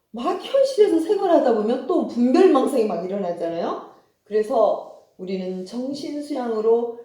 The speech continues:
그 본래 자리를 양성하도록 하신 거예요. 그래서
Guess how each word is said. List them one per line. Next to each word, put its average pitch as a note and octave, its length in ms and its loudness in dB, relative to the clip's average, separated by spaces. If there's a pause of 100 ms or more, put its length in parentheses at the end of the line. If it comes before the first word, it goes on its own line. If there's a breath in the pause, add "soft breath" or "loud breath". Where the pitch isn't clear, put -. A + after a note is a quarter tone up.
(140 loud breath)
그 G3 300 -10
본래 F#3+ 440 -4
자리를 E3+ 800 -6
양성하도록 C#4+ 840 -6
하신 C#4+ 300 -10
거예요. A3 260 -8
그래서 G#3+ 520 -6